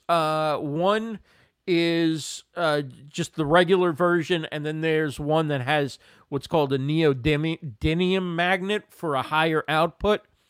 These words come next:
I have the regular one, and then actually in each of those versions, there are both the standard handle and the long handle.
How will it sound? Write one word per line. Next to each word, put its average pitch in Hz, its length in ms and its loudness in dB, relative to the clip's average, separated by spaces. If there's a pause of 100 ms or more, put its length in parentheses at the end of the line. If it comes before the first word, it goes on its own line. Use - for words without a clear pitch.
(420)
I 214 160 4
have 262 220 2
the 202 80 4
regular 190 420 2
one, 208 320 0 (240)
and 196 140 0
then 254 220 4 (160)
actually 220 520 2
in 185 240 -2
each 247 300 -2
of 160 140 -4
those 233 320 4
versions, 156 680 -2 (380)
there 220 560 2
are 185 440 4
both 185 460 2
the 160 200 -8
standard 247 680 2
handle 208 580 0
and 165 180 -4
the 156 60 -2
long 160 360 4
handle. 101 520 -6